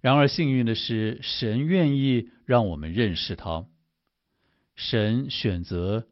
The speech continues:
让人认识他的方式，就是差遣了他自己的儿子耶稣基督降临人间。耶稣生平的重要，并不在于他长得是什么样子，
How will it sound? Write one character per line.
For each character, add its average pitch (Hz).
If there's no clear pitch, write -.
让 131
人 101
认 127
识 127
他 117
的 110
方 147
式， 127
就 135
是 117
差 131
遣 101
了 82
他 107
自 107
己 -
的 87
儿 85
子 92
耶 113
稣 123
基 127
督 135
降 110
临 85
人 82
间。 113
耶 165
稣 170
生 175
平 131
的 143
重 151
要， 117
并 151
不 117
在 131
于 110
他 123
长 87
得 95
是 -
什 85
么 85
样 110
子， -